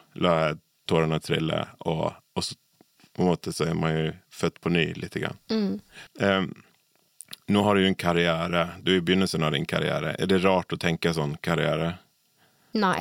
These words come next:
Speaker 2: Eh, jeg har alltid liksom tenkt, eh, fra jeg bestemte meg, så har jo jeg liksom bes-, tenkt at, eh, jeg skal kunne leve av dette. Og da må man jo tenke karriere, for, eh, ja. Jeg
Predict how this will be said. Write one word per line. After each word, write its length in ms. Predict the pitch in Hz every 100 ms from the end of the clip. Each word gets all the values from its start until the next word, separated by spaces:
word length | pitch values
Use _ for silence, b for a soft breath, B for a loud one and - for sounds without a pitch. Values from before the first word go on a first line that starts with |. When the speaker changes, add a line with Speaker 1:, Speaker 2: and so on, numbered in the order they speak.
| -
Speaker 2:
Eh, 360 | - 208 208 202 -
jeg 100 | 226
har 80 | -
alltid 380 | 208 202 - 302
liksom 280 | 254 254 240
tenkt, 360 | 240 214 208 196
eh, 420 | 190 196 190 208 - b b b _ - -
fra 160 | - 247
jeg 80 | 233
bestemte 420 | - 262 220 202
meg, 160 | 185 202
så 180 | 214 214
har 140 | 196
jo 60 | 190
jeg 160 | 180 185
liksom 260 | 196 220 202 - _ _ _ _ _
bes-, 280 | 226 - - - -
tenkt 300 | 240 208 202
at, 200 | 196 -
eh, 220 | 196 185 - _ -
jeg 180 | 208
skal 220 | - - 196
kunne 300 | - 190 190
leve 180 | 185 190
av 100 | 185
dette. 300 | 180 - 104 - _ _ b
Og 80 | -
da 80 | 214
må 140 | 226 240
man 140 | 196
jo 60 | 185
tenke 240 | 202 196 -
karriere, 500 | 202 185 185 185 202
for, 340 | - 214 202 196
eh, 280 | 196 190 196 -
ja. 140 | 202 202 _ _ _ - _ _ _ _ _ _
Jeg 120 | 233